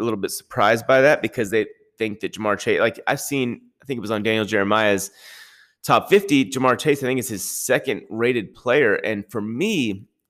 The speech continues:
I, I really have a hard time when I watch his tape seeing something that he does and saying, "Wow, that's elite." You know, I, I don't,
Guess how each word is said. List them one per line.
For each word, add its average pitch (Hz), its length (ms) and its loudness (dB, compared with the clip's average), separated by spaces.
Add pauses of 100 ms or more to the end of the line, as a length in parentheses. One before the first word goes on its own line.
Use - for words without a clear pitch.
(140)
I, 110 160 -2 (160)
I 110 120 0
really 131 720 0
have 117 200 -2
a 110 40 0
hard 117 300 2
time 127 540 -2 (260)
when 113 140 -4
I 101 100 2
watch 104 460 0
his 101 160 -10
tape - 420 -6 (220)
seeing 151 560 -2
something 120 420 -4
that 101 140 -2
he 113 140 -8
does 117 540 2 (120)
and 104 200 -2
saying, 98 560 -2 (640)
"Wow, 98 460 2
that's 113 400 -2 (100)
elite." 101 840 -6 (100)
You 117 100 -6
know, 113 140 0
I, 110 160 2
I 120 100 2
don't, 147 220 2